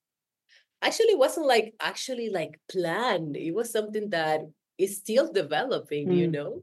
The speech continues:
Speaker 1: <laughs> So yeah, that, that's Colors. That is the festival, but I also do other events. Like yesterday, I did just, like, a pop-up here. Um, sometimes I have another type of events, but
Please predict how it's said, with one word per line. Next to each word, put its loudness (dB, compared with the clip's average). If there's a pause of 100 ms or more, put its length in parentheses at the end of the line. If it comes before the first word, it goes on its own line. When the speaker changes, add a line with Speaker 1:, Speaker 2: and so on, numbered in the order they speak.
(160)
Speaker 1:
<laughs> 0 (440)
So 0
yeah, 0
that, 2
that's 2
Colors. 0
That 0
is -6
the 2
festival, -4
but 0
I 0
also -4
do -6
other -2
events. -8
Like -8 (120)
yesterday, -4
I -2
did -10
just, -6
like, -6
a -10
pop-up -6
here. -4 (360)
Um, -6
sometimes -6
I -6
have -6
another -2
type -8
of -8
events, -2
but -8